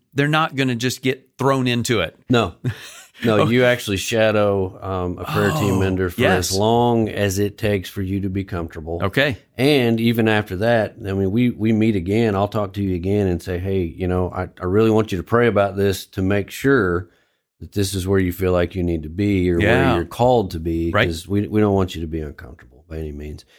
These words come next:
Speaker 2: There, there's, to, to jump in a ministry where you're not called or gifted,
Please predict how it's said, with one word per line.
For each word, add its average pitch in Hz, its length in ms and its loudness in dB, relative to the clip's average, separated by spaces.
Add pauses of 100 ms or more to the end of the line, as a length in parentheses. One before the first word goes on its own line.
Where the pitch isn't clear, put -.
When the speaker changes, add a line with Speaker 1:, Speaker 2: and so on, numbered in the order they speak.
(200)
Speaker 2:
There, 120 160 2
there's, 104 440 -2 (1900)
to, 127 100 -2
to 120 200 0
jump 135 340 2
in 147 120 6
a 123 40 4
ministry 113 520 2
where 104 180 4
you're 101 220 2
not 101 380 -2
called 104 320 2
or 90 80 -2
gifted, 98 520 -2